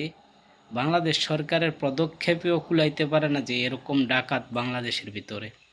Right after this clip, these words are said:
সরকার সহকারে ফেল হইয়া যায় এই যে ডাকাত ঠেকাতে গিয়ে,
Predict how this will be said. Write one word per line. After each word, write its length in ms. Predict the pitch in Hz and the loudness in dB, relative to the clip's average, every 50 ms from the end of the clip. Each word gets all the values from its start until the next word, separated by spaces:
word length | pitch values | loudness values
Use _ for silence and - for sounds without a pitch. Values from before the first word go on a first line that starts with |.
| _ _ _ _ - - - _ _ | _ _ _ _ -20 -20 -20 _ _
সরকার 640 | - - - 143 147 156 151 - - 185 185 190 180 - - | -2 0 2 2 2 2 0 2 4 6 6 6 6 2 0
সহকারে 440 | - 196 185 175 170 160 - 156 160 151 - | 2 2 4 4 2 2 2 0 0 -2 2
ফেল 220 | - 147 147 147 143 135 120 | 2 4 4 4 2 -2 -2
হইয়া 220 | 139 131 131 127 117 120 | -2 0 0 -2 -4 -4
যায় 160 | 117 113 110 120 | -4 -4 -2 -4
এই 80 | 127 127 - | -6 -6 -6
যে 80 | 127 123 127 - | -8 -6 -4 -4
ডাকাত 300 | 131 127 127 - 143 139 - | -4 -4 -2 -4 -6 -6 -6
ঠেকাতে 400 | - - 135 120 120 113 - - 113 | -8 -8 -6 -4 -6 -8 -6 -8 -8
গিয়ে, 260 | 110 - - 90 85 | -8 -8 -14 -16 -16